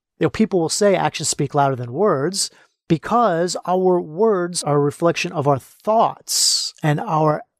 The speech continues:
actions are a reflection of our beliefs, which are our thoughts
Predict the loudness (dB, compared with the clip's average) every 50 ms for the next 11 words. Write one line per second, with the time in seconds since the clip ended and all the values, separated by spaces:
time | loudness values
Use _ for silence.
0 | -6 -2 0 0 0 -2 -4 _ _ -6 -2 -2 0 0 -2 -4 -6 -6 -8 -8
1 | -8 -6 -2 0 2 2 2 0 -2 -4 -4 0 0 0 0 0 -4 -4 -4 -6
2 | -6 -4 -2 -2 -2 -2 -2 -2 -2 -2 -2 -2 -4 -4 -2 -2 -2 -2 -2 -2
3 | 0 0 -2 -2 -4 -6 -6 -4 -4 -6 -8 -12 -20 -20 -20 -4 0 0 0 0
4 | 0 0 2 2 2 0 0 -2 -2 -2 -4 -6 -8 _ 0 2 2 2 0 -2
5 | -4 -6 -6